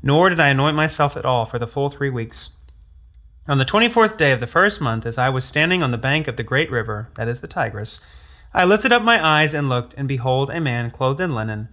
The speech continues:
with a belt of fine gold from Uphaz around his waist.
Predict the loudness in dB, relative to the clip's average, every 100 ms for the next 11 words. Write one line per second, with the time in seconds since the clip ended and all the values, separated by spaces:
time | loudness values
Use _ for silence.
0 | -18 -16 -4 -2 2 2 0 -2 2 4
1 | 4 2 0 0 -4 -4 -4 -2 -2 0
2 | -2 0 -2 -4 -6 -8 -8 -14